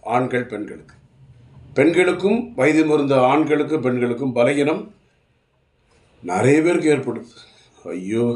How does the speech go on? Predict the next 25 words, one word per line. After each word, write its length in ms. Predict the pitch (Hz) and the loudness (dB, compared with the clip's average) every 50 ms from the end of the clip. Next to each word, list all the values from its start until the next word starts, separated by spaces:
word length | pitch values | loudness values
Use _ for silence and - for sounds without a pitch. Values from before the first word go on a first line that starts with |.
| 117 - - _ _ _ _ _ _ _ _ - | -6 -10 -18 _ _ _ _ _ _ _ _ -6
நைட்டு 280 | 95 95 101 101 117 110 95 | -4 -4 -2 -2 -2 0 0
படுத்துட்டு 420 | 110 110 117 113 - 117 117 127 127 127 - | 0 0 0 -2 -6 -4 -2 0 0 0 2
காலைல 340 | 120 120 120 120 120 123 117 | 2 2 4 2 2 0 -2
எந்திரிக்கும் 360 | 110 110 120 120 120 117 113 | -2 -2 -4 -4 -4 -2 -2
போது 120 | 117 113 117 110 | -2 0 0 0
ஒரு 100 | 107 98 | -2 -2
தலை 220 | 110 110 110 107 | -2 -4 -4 -4
சுத்து, 360 | - - 101 92 - 104 101 98 - - - _ _ _ _ _ _ _ _ _ _ _ _ - | -6 -8 -10 -10 -10 -10 -10 -10 -10 -12 -18 _ _ _ _ _ _ _ _ _ _ _ _ -2
ஒரு 160 | 117 110 113 110 - - | 0 2 2 2 0 0
படபடப்பு, 560 | 110 113 123 117 117 110 - - - 101 98 101 - _ _ _ _ _ _ _ - | 2 2 4 2 2 2 0 -2 -6 -12 -14 -14 -16 _ _ _ _ _ _ _ -12
ஒரு 180 | 104 104 98 95 | -10 -10 -10 -10
சோர்வு, 580 | - - - 131 139 139 131 120 98 98 98 98 - - _ _ - | -8 -4 0 2 2 4 2 2 -2 -6 -8 -12 -14 -18 _ _ -14
ஒரு 160 | 110 107 104 98 | -12 -10 -10 -8
களைப்பு, 480 | 98 - 117 127 135 135 - - 101 82 76 - _ _ _ _ _ _ _ - | -6 -4 -2 -2 -2 -2 -4 -8 -14 -18 -18 -20 _ _ _ _ _ _ _ -10
ஒரு 120 | 107 107 107 104 | -8 -6 -6 -4
ஞாபக 400 | 104 107 120 135 147 147 127 123 | -2 0 0 0 0 0 0 -2
மறதி, 380 | 107 101 92 90 87 87 95 113 - _ _ _ _ _ _ _ _ - | -2 -4 -8 -10 -12 -14 -18 -20 -20 _ _ _ _ _ _ _ _ -2
பலகீனம். 520 | 120 131 156 147 131 123 110 98 80 - - _ _ _ _ _ _ _ _ _ _ _ _ _ _ _ _ _ _ _ - | 0 2 2 2 2 0 -2 -2 -6 -12 -16 _ _ _ _ _ _ _ _ _ _ _ _ _ _ _ _ _ _ _ 0
பெண்களுக்கும் 680 | 143 156 185 190 190 190 185 180 - - 196 208 226 240 - - - - _ _ _ _ _ _ _ _ _ _ - | 0 2 4 4 4 4 2 2 0 -2 -2 -2 -2 -2 -4 -8 -16 -20 _ _ _ _ _ _ _ _ _ _ -8
வயது 320 | 123 135 147 170 185 190 190 | -2 0 2 2 2 2 2
முதிர்ந்த 380 | 190 185 190 185 185 185 185 180 165 151 147 123 - - - | 4 4 4 2 2 0 2 2 2 4 2 2 -2 -4 -8
ஐம்பது 320 | - 117 131 147 160 170 165 | -8 -8 -4 -2 0 0 0
வயசு 260 | 165 165 165 160 143 143 | 0 0 0 0 -2 -2
மேல 220 | 151 147 147 139 | -2 -2 -2 -2
பெண்களுக்கும் 580 | - 135 139 143 143 151 151 135 123 147 156 | -2 -2 -4 -2 0 0 -2 -2 -4 -6 -8